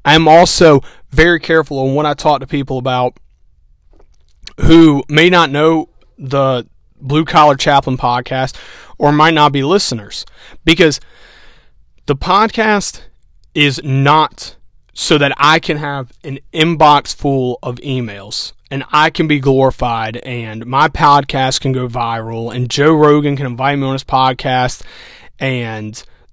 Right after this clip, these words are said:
the guys at Apologia Studios can invite me on their podcast. It's not for any other reason except to bring those who are lost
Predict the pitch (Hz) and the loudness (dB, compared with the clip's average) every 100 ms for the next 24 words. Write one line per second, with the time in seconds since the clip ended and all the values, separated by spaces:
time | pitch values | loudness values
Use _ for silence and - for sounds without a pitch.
0 | - 131 127 139 151 156 147 139 131 123 | -14 -10 -4 2 4 4 2 2 2 0
1 | 135 127 151 151 147 139 131 - 156 143 | -6 0 4 4 4 0 -4 -2 -2 0
2 | 135 135 135 113 135 135 139 156 143 - | -2 -4 -6 -4 -2 0 2 2 0 2
3 | 135 131 135 - 143 151 160 175 - 151 | 0 2 -4 -4 -4 2 4 4 4 2
4 | 160 170 180 165 147 143 131 131 131 123 | 2 4 6 6 6 4 0 -6 -8 -8
5 | - - 139 - - - - _ _ _ | -2 0 0 -2 -14 -18 -18 _ _ _
6 | _ - - - _ - - 156 139 151 | _ -20 -20 -20 _ -18 0 0 4 4
7 | 151 139 123 147 143 120 - 156 165 147 | 4 2 2 4 4 2 0 2 2 2
8 | 127 107 104 - - | -2 -4 -12 -14 -16